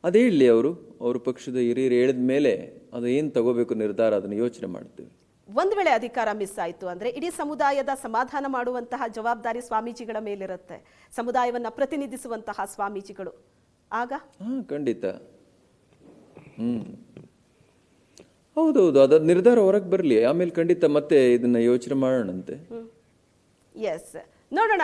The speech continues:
Speaker 2: ಶ್ರೀಗಳೇ ಏನಾಗುತ್ತೆ ಅಂತ.
Speaker 1: ಆಮೇಲೆ
Speaker 2: ಗೊತ್ತಿಲ್ಲ,
Speaker 1: ಇಲ್ಲೂ
Speaker 2: ಸಾಧ್ಯ
Speaker 1: ಕೂಡ
Speaker 2: ಸಾಧ್ಯತೆಗಳ
Speaker 1: ಯಾರಿಗೂ,
Speaker 2: ಬಗ್ಗೆ
Speaker 1: ಯಾರಿಗೂ
Speaker 2: ಮಾತ್ರ
Speaker 1: ಸಿದ್ದ-,
Speaker 2: ಮಾತಾಡಿ.
Speaker 1: ಸಿದ್ದರಾಮಯ್ಯನ-, ಸಿದ್ದರಾಮಯ್ಯನವ್ರ ಬಗ್ಗೆ ಅಸಮಾಧಾನ ಇಲ್ಲ.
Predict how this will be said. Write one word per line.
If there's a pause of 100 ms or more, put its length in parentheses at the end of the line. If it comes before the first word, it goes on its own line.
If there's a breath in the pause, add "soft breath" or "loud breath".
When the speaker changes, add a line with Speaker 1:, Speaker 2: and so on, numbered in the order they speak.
Speaker 2:
ಶ್ರೀಗಳೇ
ಏನಾಗುತ್ತೆ
ಅಂತ.
Speaker 1:
ಆಮೇಲೆ
Speaker 2:
ಗೊತ್ತಿಲ್ಲ,
Speaker 1:
ಇಲ್ಲೂ
Speaker 2:
ಸಾಧ್ಯ
Speaker 1:
ಕೂಡ
Speaker 2:
ಸಾಧ್ಯತೆಗಳ
Speaker 1:
ಯಾರಿಗೂ,
Speaker 2:
ಬಗ್ಗೆ
Speaker 1:
ಯಾರಿಗೂ
Speaker 2:
ಮಾತ್ರ
Speaker 1:
ಸಿದ್ದ-,
Speaker 2:
ಮಾತಾಡಿ.
Speaker 1:
ಸಿದ್ದರಾಮಯ್ಯನ-,
ಸಿದ್ದರಾಮಯ್ಯನವ್ರ
ಬಗ್ಗೆ
ಅಸಮಾಧಾನ
ಇಲ್ಲ.